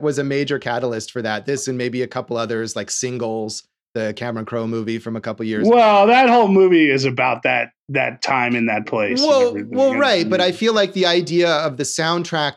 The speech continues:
Speaker 1: being its sort of own, i-, having its own existence and being a compilation album of a particular style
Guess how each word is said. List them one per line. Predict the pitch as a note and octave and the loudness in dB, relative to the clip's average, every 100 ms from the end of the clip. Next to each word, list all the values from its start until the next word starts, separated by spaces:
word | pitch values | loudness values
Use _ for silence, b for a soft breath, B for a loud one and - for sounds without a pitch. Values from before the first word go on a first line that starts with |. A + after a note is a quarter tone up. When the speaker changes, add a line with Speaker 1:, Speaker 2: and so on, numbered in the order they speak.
| - | -6
Speaker 1:
being | D3 D3 | -4 -2
its | C3 - | -4 -6
sort | - C#3+ | -4 -4
of | A#2 - | -4 -6
own, | D3+ D#3 D#3 D3+ D3+ - _ _ _ _ - | -2 0 0 0 -4 -6 _ _ _ _ -10
i-, | D#3 D3+ | -6 -6
having | - F3 F3 F#3 | -4 -2 0 0
its | F3 | 0
own | E3 D#3 | -2 -2
existence | A2 C3+ D3+ - A2 C3 | -4 -4 -4 -4 -6 -6
and | C3 | -6
being | C#3+ D3+ | -4 -4
a | D3 | -4
compilation | - C#3+ D3 C3+ C#3 C#3 D#3+ B2+ | -4 -6 -4 -4 -4 -4 -4 -4
album | B2 D3 C3+ B2+ A#2+ | -2 -2 -2 -6 -6
of | A#2 | -6
a | B2 | -6
particular | B2+ - D3+ - B2+ B2 | -8 -8 -8 -4 -4 -2
style | - - B2 B2 A#2 A2 A#2+ | -4 -6 -4 -2 -4 -4 -6